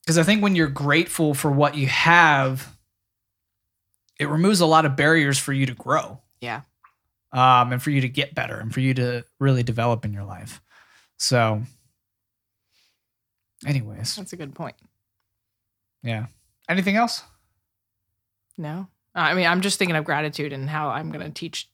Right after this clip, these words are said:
Speaker 2: my
Speaker 1: Yeah.
Speaker 2: kids that.
Speaker 1: Be more grateful.
Speaker 2: <laughs>
Speaker 1: Be more grateful. Yeah, no, it's true.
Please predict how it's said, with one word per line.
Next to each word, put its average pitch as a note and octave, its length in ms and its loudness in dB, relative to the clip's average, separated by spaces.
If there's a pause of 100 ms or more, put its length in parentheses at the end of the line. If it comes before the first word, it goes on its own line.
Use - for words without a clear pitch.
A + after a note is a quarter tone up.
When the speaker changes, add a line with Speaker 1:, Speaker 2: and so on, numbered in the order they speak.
(220)
Speaker 2:
my C#3+ 80 -2
Speaker 1:
Yeah. A#2 100 0
Speaker 2:
kids B2 240 -8
that. A2+ 300 -4
Speaker 1:
Be A#3+ 80 6
more A3+ 160 10
grateful. C3 460 2
Speaker 2:
<laughs> - 720 -4
Speaker 1:
Be E3 80 8
more F3 160 6
grateful. B2+ 500 4 (180)
Yeah, G3+ 280 8
no, G3+ 180 6
it's D3 140 2
true. G#3+ 180 4